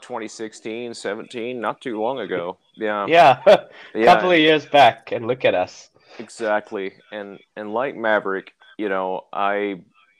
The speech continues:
Speaker 1: so I had a rather strange background that is not where I am now. The imagination. And if you remember, w-, you know, every year they're doing on Facebook, it's like, "Post yourself ten years ago and post yourself now,"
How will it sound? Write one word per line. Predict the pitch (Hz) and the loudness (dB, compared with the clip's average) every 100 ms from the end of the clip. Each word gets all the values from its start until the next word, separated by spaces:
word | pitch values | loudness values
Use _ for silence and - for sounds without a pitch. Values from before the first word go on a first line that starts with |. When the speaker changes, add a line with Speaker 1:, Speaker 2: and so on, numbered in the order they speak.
| _ _ | _ _
Speaker 1:
so | - 107 101 | -10 -6 -4
I | 107 120 | -4 -4
had | 131 | -4
a | 113 | -4
rather | 101 95 92 | -6 -6 -10
strange | - - 101 95 87 | -16 -12 -10 -10 -10
background | 95 98 95 95 95 92 | -6 -6 -4 -6 -6 -8
that | |
is | 90 85 | -10 -10
not | 92 90 64 | -10 -8 -6
where | 87 | -8
I | 82 87 | -8 -10
am | 85 | -12
now. | 85 85 76 _ _ _ _ _ _ _ _ _ _ _ _ _ _ _ | -12 -12 -14 _ _ _ _ _ _ _ _ _ _ _ _ _ _ _
The | 92 | -10
imagination. | 87 87 85 90 82 87 82 73 | -8 -8 -8 -8 -10 -10 -12 -12
And | - _ - - _ | -14 _ -20 -20 _
if | 107 | -6
you | 110 110 | 0 2
remember, | 104 107 104 101 - - | 4 2 2 0 -2 -12
w-, | - 65 - 127 113 | -18 -18 -10 -6 -4
you | |
know, | 107 107 | -2 -2
every | 98 95 90 | -2 -6 -6
year | 95 92 | -6 -6
they're | 90 | -6
doing | 101 95 | -8 -8
on | 90 82 | -10 -12
Facebook, | - 87 - 92 90 | -10 -10 -10 -10 -10
it's | 85 - | -10 -10
like, | 92 - | -10 -8
"Post | - 104 - | -6 -6 -6
yourself | 98 - - 95 - | -10 -10 -8 -8 -8
ten | - 92 | -10 -10
years | 90 90 92 | -8 -10 -10
ago | 87 92 87 | -8 -6 -6
and | 87 | -8
post | 95 90 | -10 -10
yourself | - - 82 87 | -14 -12 -12 -12
now," | 87 87 85 87 | -12 -10 -8 -10